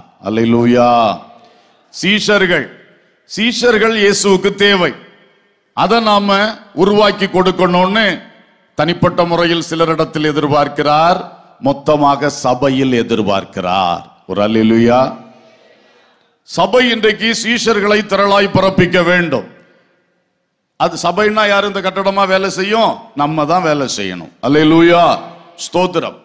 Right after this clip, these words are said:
அப்ப பாருங்கள், சீஷர்கள், நம்ம நினைக்கிறோம் பன்னிரண்டு சீஷர்கள், பன்னிரண்டு சீஷர்களை அவர் அப்போஸ்தலர் என்று சொன்னால் அது different. ஆனா சீஷர் என்பது இயேசுவை பின்பற்றுகிற அனைவருக்கும் உள்ள பொது பெயர். ஆமென்.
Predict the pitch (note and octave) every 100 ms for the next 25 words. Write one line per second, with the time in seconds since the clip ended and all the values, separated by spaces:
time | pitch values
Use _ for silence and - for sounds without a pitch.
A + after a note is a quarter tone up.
0 | _ _ - F3+ G3+ F#3+ G3+ A3+ G#3+ F3
1 | D#3+ F3+ - _ - A3+ C4 A#3+ A#3+ G3+
2 | E3 G2+ - _ _ E3 G3+ G3 G3+ G3+
3 | G#3 F3 F3+ G3 G#3 F#3+ F3+ E3 D3 C3
4 | G#2+ F#2 - _ _ - C3 D3 E3 D#3+
5 | - C#3+ - B2 A#2 D#3+ A3+ D#3 C#3 -
6 | D3+ - C#3 B2 A#2+ G#2+ G2 F#2+ F#2 A2+
7 | C#3 C#3+ - C#3 D#3+ C3 A2 G#2+ F2+ _
8 | _ _ _ - B2+ B2+ B2 E3+ - F3
9 | A3 G#3+ A3+ E3 C3+ B2+ B2 F3+ C#3+ C3+
10 | C3+ C3+ B2+ C3+ C3 B2+ - B2+ A#2+ A2+
11 | B2 C3+ B2+ A#2+ A#2+ A#2+ A#2+ A#2 C#3+ -
12 | F3+ G3+ - B2 F#2+ F2 _ _ A2 B2
13 | C#3 C#3 F#2